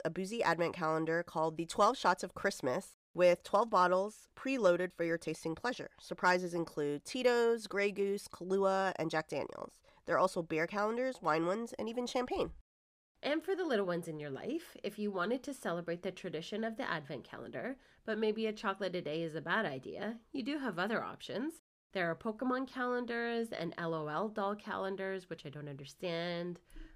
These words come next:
Speaker 2: um, <laughs> with a small figurine each day.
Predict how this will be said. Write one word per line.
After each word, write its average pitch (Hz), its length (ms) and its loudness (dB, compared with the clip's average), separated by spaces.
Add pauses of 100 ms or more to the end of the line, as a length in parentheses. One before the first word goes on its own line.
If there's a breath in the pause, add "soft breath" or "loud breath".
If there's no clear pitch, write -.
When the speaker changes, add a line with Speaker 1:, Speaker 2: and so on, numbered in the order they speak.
(100)
Speaker 2:
um, 175 800 -2
<laughs> - 80 -20
with 196 200 0
a 190 60 0
small 196 260 0
figurine 180 500 0
each - 320 -4
day. 170 400 -2